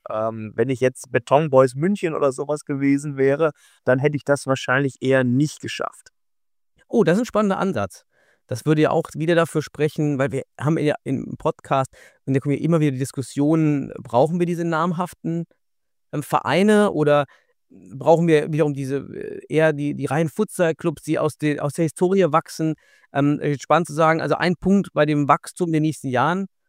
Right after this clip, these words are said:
Speaker 2: um solche Spieler weiterzuholen, ist schon namhaft, weil nur dadurch bekommst du die Spieler, ähm, überzeugt, wahrscheinlich unabhängig von Geld und was man sonst bietet. Das ist natürlich spannend. Und hat er dann, ähm, genau, hast du, dann hast du erklärt, okay, Bundesliga läuft und, ähm, was war so dann,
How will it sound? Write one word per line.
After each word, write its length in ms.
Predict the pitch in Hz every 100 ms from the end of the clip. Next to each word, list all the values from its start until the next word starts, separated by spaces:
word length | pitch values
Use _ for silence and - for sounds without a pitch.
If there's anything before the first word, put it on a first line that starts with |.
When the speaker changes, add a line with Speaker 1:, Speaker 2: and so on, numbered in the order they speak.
| _
Speaker 2:
um 180 | 180 196
solche 220 | 165 147
Spieler 340 | - - 139 117
weiterzuholen, 500 | 143 180 - 196 160
ist 160 | 147
schon 240 | - 185 165
namhaft, 500 | 160 214 139 139 -
weil 180 | 151 185 _ _
nur 220 | - 165
dadurch 320 | 151 165 180 - _ _ _ _
bekommst 320 | - 165 185 180
du 60 |
die 120 | 165
Spieler, 520 | 143 - 156 160 156 151 _ _ _ -
ähm, 220 | 143 139
überzeugt, 520 | 147 139 127 160 165
wahrscheinlich 220 | 151 143 139
unabhängig 380 | 147 160 151
von 160 | - 139
Geld 220 | 135 143
und 80 | 139
was 100 | 123
man 140 | 123
sonst 240 | 139 156 -
bietet. 320 | 113 110 107
Das 60 | 117
ist 80 |
natürlich 240 | 151 151 135
spannend. 360 | - 147 104 - _ _ _
Und 100 | 131
hat 100 | 190
er 80 | 226
dann, 240 | 190 196 190 _ _ _
ähm, 220 | 160 160
genau, 140 | 170 165
hast 120 | -
du, 100 | -
dann 140 | 151
hast 140 | 151 156
du 40 |
erklärt, 280 | 135 196 -
okay, 280 | 151 214 202
Bundesliga 460 | 156 196 190 165
läuft 360 | 143 160 247 - - - -
und, 380 | 160 175 170
ähm, 340 | - 156 156 156 _ _ _ _ _ _ _ _ _ -
was 240 | 127 151
war 140 | 175 180
so 100 | 180
dann, 460 | 165 165 160 160